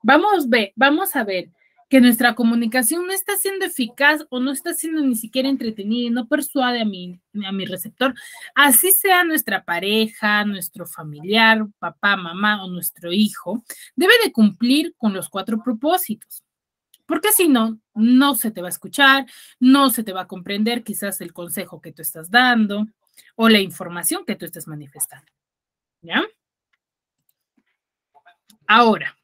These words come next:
vamos a conocer los diferentes tipos de comunicación que nosotros empleamos, que seguramente lo estamos empleando en nuestra vida diaria, pero que cada uno de nosotros no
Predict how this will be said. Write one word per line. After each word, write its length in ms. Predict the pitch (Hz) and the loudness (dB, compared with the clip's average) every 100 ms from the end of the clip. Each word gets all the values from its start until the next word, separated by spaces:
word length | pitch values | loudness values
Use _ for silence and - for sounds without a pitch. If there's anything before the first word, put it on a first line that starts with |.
| _ - | _ -6
vamos 320 | 277 392 508 | -2 -2 0
a 80 | 427 | 0
conocer 600 | - 220 214 - 233 320 - _ _ _ _ _ _ | 0 -2 -2 0 0 0 -6 _ _ _ _ _ _
los 280 | 240 262 226 | 2 4 4
diferentes 800 | 240 - 233 262 320 359 349 - | 0 -2 -2 -2 -2 -4 -6 -2
tipos 480 | 311 254 - 151 151 | 0 0 -4 -18 -18
de 140 | 156 | -14
comunicación 960 | 175 170 170 170 160 185 - 254 285 | -12 -12 -10 -10 -6 -2 0 0 0
que 120 | 311 185 | -4 -8
nosotros 540 | 156 170 180 226 220 | -10 -14 -10 -6 -2
empleamos, 680 | 254 240 262 220 185 214 - | 0 0 0 0 -4 -8 -2
que 180 | 277 | 2
seguramente 720 | 226 254 294 466 403 359 330 311 | 4 4 2 0 0 -4 -2 -2
lo 80 | |
estamos 420 | 240 - 269 302 - - - - | -2 -2 -2 -4 -6 -18 -20 0
empleando 720 | 269 247 226 226 233 247 254 | 6 6 4 2 2 0 0
en 100 | 311 | 2
nuestra 340 | 302 - 190 | 0 -4 -10
vida 280 | 170 180 190 | -10 -8 -6
diaria, 640 | 196 214 214 226 220 147 _ _ _ _ _ _ | -2 0 2 2 -2 -8 _ _ _ _ _ _
pero 580 | 311 330 247 220 311 - _ | 4 6 6 2 -4 -8 _
que 160 | - 143 | -20 -16
cada 320 | 165 175 240 | -6 -2 0
uno 260 | 302 302 311 | 2 0 0
de 140 | 320 | -2
nosotros 800 | 302 311 262 214 220 262 277 - _ _ _ | -2 -4 -8 -8 -8 -10 -10 -18 _ _ _
no 640 | 220 226 254 302 320 370 | 4 6 6 4 2 -2